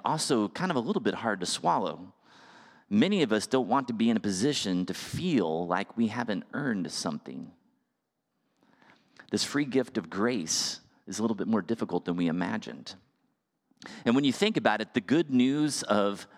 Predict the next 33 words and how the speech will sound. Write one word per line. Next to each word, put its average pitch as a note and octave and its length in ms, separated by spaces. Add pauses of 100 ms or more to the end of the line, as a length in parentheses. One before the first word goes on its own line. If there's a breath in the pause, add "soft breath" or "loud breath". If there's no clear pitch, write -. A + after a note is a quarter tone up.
(160 loud breath)
grace A2 680
is A2 220
kind G3 280
of A2+ 160
what B2+ 240
gets, - 360 (200 loud breath)
what A#2 180
we D#3+ 100
use G#2+ 280
to - 80
get G2+ 180
people A2+ 280
in G2+ 60
the F#2 60
front - 320
door B2 220
of - 100
Christianity, G#2+ 760 (960 loud breath)
right? A#2 240
We B2 120
tell E3 240
people, G#2 340
"Man, A#2+ 220
it's D#3+ 140
by C3 160
grace C3 460
you've D#3+ 140
been D3 160
saved." C#3 720 (1400 soft breath)
But A#2 120
then D3 160
pretty F3 200
much D#3+ 240